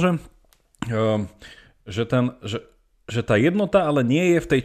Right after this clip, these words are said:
časovej osi, že čo do hĺbky, ale skôr, že do šírky. Že vlastne ty môžeš byť v jednej časovej, že, že inak to poviem, že preňho by podľa mňa bolo predstaviteľné, <laughs> že ideš svojou časovou životnou osou ako viacero osôb naraz.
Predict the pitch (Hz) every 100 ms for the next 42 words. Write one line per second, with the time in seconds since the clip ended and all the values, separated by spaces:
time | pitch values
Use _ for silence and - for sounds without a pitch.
0 | 151 151 - 151 123 139 127 139 135 123
1 | - - 110 135 131 120 147 131 - 101
2 | - 110 - 120 104 117 120 - 131 107
3 | 82 - 95 98 - 127 147 151 123 123
4 | 120 120 - - - - - 101 147 160
5 | 135 139 135 101 104 - - 151 143 123
6 | 101 85 80 - - - - 101 110 151
7 | 220 165 117 175 - 107 - 202 208 113
8 | 120 156 160 - 107 - 113 107 104 104
9 | 98 123 196 - - - - 151 - 165
10 | 208 214 - 156 135 - 151 - 175 151
11 | 120 160 - 123 98 110 170 170 - 123
12 | 113 98 98 131 - 147 127 127 - 120
13 | 117 107 78 - -